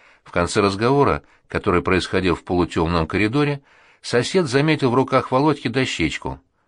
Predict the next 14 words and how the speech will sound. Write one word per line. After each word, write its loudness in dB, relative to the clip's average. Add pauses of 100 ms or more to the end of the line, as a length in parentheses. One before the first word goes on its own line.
"Что -2
это 0
у -2
тебя?" -4 (480)
"Кораблик". -2 (500)
"Какой 0
же 0
это -6
кораблик?" -2
"Это -6
доска, 0
а 2
не -2
кораблик", — -2